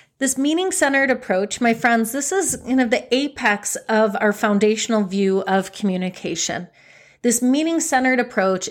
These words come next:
it infuses the active listening, the intentional language, tone, and as a result, it is the ultimate enactment of an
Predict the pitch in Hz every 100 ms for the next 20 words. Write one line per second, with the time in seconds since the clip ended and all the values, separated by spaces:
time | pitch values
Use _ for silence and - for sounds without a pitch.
0 | - 330 339 - - 262 254 254 240 233
1 | 196 202 202 208 180 180 - 196 180 180
2 | 180 196 196 202 277 277 - 269 247 208
3 | 208 208 202 196 190 - - - 269 262
4 | 254 254 262 - - - - - 226 220
5 | - 277 311 311 311 294 240 202 185 214
6 | - - 285 330 - - 202 226 254 285
7 | 285 - 240 214 175 180 - 285 320 320
8 | - 294 330 320